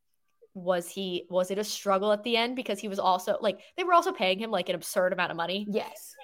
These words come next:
Speaker 1: to stay here for, like, one year, so they can't be doing that.
Speaker 2: No.
Speaker 1: But I really do think that, like, Robert Quinn was a one-year rental. We knew that. And
Speaker 2: I,
Speaker 1: Dominic
Speaker 2: yeah, I
Speaker 1: Sue,
Speaker 2: don't
Speaker 1: Linval
Speaker 2: care
Speaker 1: Joseph,
Speaker 2: if he
Speaker 1: like,
Speaker 2: comes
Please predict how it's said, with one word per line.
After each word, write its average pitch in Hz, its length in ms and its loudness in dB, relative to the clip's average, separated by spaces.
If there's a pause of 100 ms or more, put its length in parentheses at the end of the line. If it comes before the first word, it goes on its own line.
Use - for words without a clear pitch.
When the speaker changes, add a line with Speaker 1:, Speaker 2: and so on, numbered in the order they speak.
Speaker 1:
to 269 80 0
stay 254 240 4
here 240 180 2
for, 254 120 2
like, 233 200 0
one 247 200 0
year, 247 180 2
so 254 120 -4
they 240 100 0
can't 320 280 -4
be 285 100 -4
doing 196 220 -2
that. - 200 -6 (300)
Speaker 2:
No. 226 160 0
Speaker 1:
But - 500 -8 (680)
I 240 120 6
really 254 300 4
do 233 120 -4
think 208 280 -6
that, 202 100 -2
like, 180 220 0 (120)
Robert 233 380 0
Quinn 220 180 -6
was 196 140 -2
a 196 60 -2
one-year 185 360 -2
rental. 170 480 -4
We 190 140 -4
knew 170 220 -6
that. 160 260 -4
And 208 100 -4
Speaker 2:
I, 220 100 8
Speaker 1:
Dominic 208 200 2
Speaker 2:
yeah, - 340 -4
I - 0 -
Speaker 1:
Sue, 190 160 4
Speaker 2:
don't 202 120 0
Speaker 1:
Linval 196 120 -4
Speaker 2:
care 202 160 -2
Speaker 1:
Joseph, 175 440 2
Speaker 2:
if - 100 -4
he 175 80 0
Speaker 1:
like, 170 100 0
Speaker 2:
comes 180 220 -12